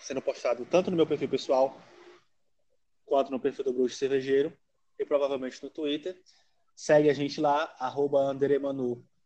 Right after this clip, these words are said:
no Instagram, arroba Anderemanu no Twitter e arroba o Bruxo Cervejeiro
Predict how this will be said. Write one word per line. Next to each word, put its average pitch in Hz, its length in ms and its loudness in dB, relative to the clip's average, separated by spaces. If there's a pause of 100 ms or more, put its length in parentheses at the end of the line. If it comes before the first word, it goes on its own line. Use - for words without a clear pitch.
(100)
no 131 80 -6
Instagram, 139 520 0 (180)
arroba 135 440 0
Anderemanu 127 720 -2 (140)
no 123 120 -6
Twitter 170 600 6 (520)
e 185 100 6
arroba 170 540 4
o 160 100 0
Bruxo 151 300 -2
Cervejeiro 143 800 0